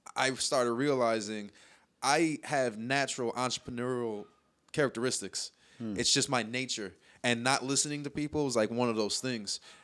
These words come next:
Speaker 1: And when people tell me, you know, it's, it's great, like, okay, no matter what it is we're doing, we all need some sort of attention. Whether you're opening a store or whether you're, you know, going for a job,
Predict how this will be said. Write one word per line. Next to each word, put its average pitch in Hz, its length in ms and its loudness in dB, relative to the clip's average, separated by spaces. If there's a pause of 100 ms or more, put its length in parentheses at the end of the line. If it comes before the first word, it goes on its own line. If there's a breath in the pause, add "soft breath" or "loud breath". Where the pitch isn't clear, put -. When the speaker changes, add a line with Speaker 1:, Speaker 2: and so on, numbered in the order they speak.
(120)
Speaker 1:
And 113 520 0 (580)
when 127 200 0
people - 240 2
tell 208 280 2
me, 156 180 0
you 143 140 0
know, 139 160 6
it's, 147 180 2
it's 143 160 0
great, 156 380 0
like, 143 220 2 (320 loud breath)
okay, 120 340 0
no 127 100 -2
matter 196 260 2
what 147 200 2
it 170 80 4
is 151 160 0
we're 127 80 -2
doing, 131 300 0
we 117 100 -2
all 139 200 4
need 131 200 -6
some 127 240 -2
sort 123 180 -2
of 95 60 -8
attention. 117 500 -6 (420 soft breath)
Whether 127 340 6
you're 120 240 4
opening 131 280 2
a 101 60 -2
store 156 640 4
or 120 160 4
whether 127 320 4
you're, 120 400 4 (120)
you 127 100 -2
know, 104 320 0
going 127 220 2
for 123 160 2
a 98 40 -2
job, 104 440 2